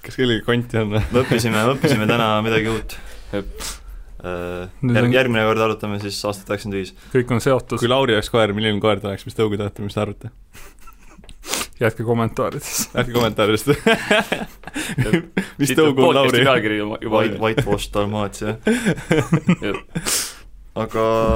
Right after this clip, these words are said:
Speaker 2: me siin oleme asju ka vahepeal vaadanud. Kaspar, sul on kõige suurem list, nii et, äh, hakkame rääkima.
Speaker 1: What the fuck, nerd? <laughs>
Speaker 4: Jaa, olen jällegi nagu töö, töö juurde naases on mul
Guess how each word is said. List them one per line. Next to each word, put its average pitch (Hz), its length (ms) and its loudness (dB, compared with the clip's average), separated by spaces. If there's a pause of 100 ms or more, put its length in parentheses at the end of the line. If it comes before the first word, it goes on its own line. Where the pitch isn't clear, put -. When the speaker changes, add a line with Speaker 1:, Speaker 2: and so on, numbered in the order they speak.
(120)
Speaker 2:
me 123 120 2
siin 135 200 -2
oleme 131 320 2
asju 139 340 -4
ka 160 120 2 (100)
vahepeal 104 320 0
vaadanud. 95 500 0
Kaspar, 117 400 -4
sul 107 160 -4
on 104 80 -2
kõige 101 180 -4
suurem 107 280 -4
list, 120 260 -6
nii 90 140 -6
et, - 240 -8
äh, 90 240 -4 (840)
hakkame 101 400 -8
rääkima. 95 440 -4
Speaker 1:
What 110 200 2
the 104 80 0
fuck, - 280 -2
nerd? 113 480 2 (400)
<laughs> - 0 - (300)
Speaker 4:
Jaa, 139 640 4 (100)
olen 117 800 4 (220)
jällegi 117 600 2
nagu 113 360 0 (800)
töö, 139 260 4
töö 156 240 4
juurde 131 260 4
naases 139 380 4
on 120 140 2
mul 120 240 4